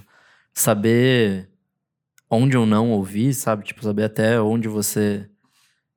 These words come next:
tem que se encaixar e até onde você, aliás, até onde você tá disposto a se encaixar e até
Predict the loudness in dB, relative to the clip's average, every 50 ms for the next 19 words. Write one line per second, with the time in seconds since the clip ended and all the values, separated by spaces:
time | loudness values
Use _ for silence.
0 | _ _ _ _ _ -2 -2 -2 0 0 -2 -2 -2 0 0 0 0 0 0 0
1 | 2 2 2 0 -2 -2 -6 -6 -6 _ _ _ _ _ -2 -2 0 0 0 -2
2 | -2 -2 -2 -4 -4 -2 -2 0 0 0 -2 -4 -8 _ _ _ _ _ _ _
3 | _ _ _ _ _ _ _ _ _ _ -4 0 2 2 2 2 0 -2 -2 0
4 | 0 0 0 -2 -2 -4 -4 -4 -4 -6 -6 -8 -2 0 0 0 0 -2 -4 -4
5 | -4 -6 -6 -6 -6 -6 -2 0 2 2 2 0 0 -2 -2 -2 -2 -4